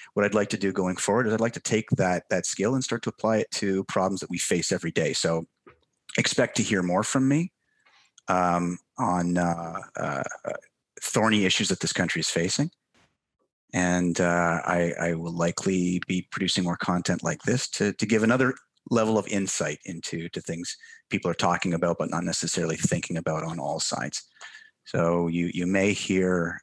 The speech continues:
um, Crowder <laughs> uncaged from, uh,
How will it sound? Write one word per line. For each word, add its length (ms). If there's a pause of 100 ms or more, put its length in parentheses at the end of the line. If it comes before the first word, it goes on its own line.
um, 420 (560)
Crowder 680 (340)
<laughs> 60 (1120)
uncaged 640
from, 400
uh, 240